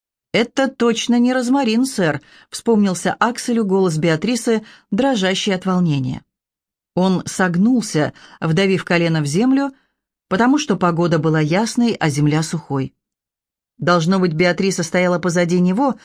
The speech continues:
потому что ему вспомнилась её тень, лежавшая перед ним на травяном ковре леса, пока он обеими руками раздвигал кустарник. «Это точно не розмарин, сэр. Где это видано, чтобы у розмарина были такие жёлтые цветы?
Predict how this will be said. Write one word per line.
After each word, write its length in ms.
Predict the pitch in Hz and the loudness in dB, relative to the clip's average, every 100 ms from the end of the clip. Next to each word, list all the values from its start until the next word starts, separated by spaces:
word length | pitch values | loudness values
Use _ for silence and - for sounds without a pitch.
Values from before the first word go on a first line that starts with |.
| - - _ - | -20 -20 _ -10
потому 360 | 180 202 226 | -2 2 2
что 180 | 240 - | 0 0
ему 180 | 220 208 | 0 0
вспомнилась 640 | 208 - 269 269 247 233 | -4 -4 0 2 0 -2
её 300 | - 220 220 | -2 0 0
тень, 400 | 226 262 226 143 - - - | 0 0 0 -2 -6 -14 -2
лежавшая 600 | 170 165 214 226 - 190 | 0 2 0 0 -2 -2
перед 280 | 185 185 180 | 0 0 2
ним 300 | 233 233 214 _ - | 2 2 -2 _ -2
на 160 | 180 | 0
травяном 460 | 190 202 202 233 247 | 0 0 2 2 0
ковре 360 | 226 202 220 220 | 0 0 0 2
леса, 480 | 262 180 156 139 - _ _ _ - | 0 -2 -2 -4 -6 _ _ _ -4
пока 260 | 175 190 | -2 0
он 140 | 190 185 | 2 2
обеими 380 | 180 175 165 165 | 0 0 2 0
руками 400 | 165 254 262 247 | -2 0 0 0
раздвигал 500 | 202 196 196 208 202 | -2 -2 0 0 -2
кустарник. 640 | 214 - 151 139 127 - _ _ _ _ _ - | -6 -4 -4 -4 -6 -10 _ _ _ _ _ -4
«Это 260 | 175 175 | -2 -2
точно 440 | 175 240 262 - 247 | -2 -2 -2 0 0
не 160 | 240 | 2
розмарин, 440 | 233 214 226 247 254 | 0 0 0 0 -2
сэр. 360 | - 151 143 - _ _ _ _ _ | -2 -4 -4 -12 _ _ _ _ _
Где 300 | 170 160 202 190 | -4 0 2 0
это 140 | 202 | 0
видано, 520 | 196 196 151 151 151 - - | 0 0 0 0 -2 -8 -14
чтобы 420 | - 196 165 175 - | -6 -2 0 0 0
у 100 | 180 | 0
розмарина 600 | 170 156 165 170 233 185 | 0 0 0 2 2 2
были 220 | 156 175 | 0 0
такие 340 | 165 165 180 160 | 0 -2 -2 0
жёлтые 420 | 185 175 175 170 | 0 0 0 -2
цветы? 540 | - 196 196 180 139 | -2 -4 -2 0 -2